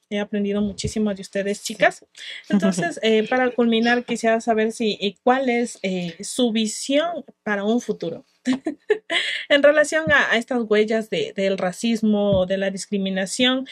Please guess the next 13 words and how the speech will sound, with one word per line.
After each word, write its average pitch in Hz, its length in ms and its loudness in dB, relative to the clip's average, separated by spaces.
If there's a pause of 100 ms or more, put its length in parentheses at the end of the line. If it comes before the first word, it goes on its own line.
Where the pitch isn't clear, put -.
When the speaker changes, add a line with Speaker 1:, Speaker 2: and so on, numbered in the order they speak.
(300)
Speaker 1:
y, 202 260 -2
y 214 60 -2
cómo 285 240 2
nosotros 254 420 -2
podemos 226 640 -2
avanzar 202 540 -4
hacia 190 640 -4
una 226 260 0
sociedad 190 640 -2
que 196 80 -8
sea 196 300 -2
más 196 280 -8
equitativa. 190 600 -10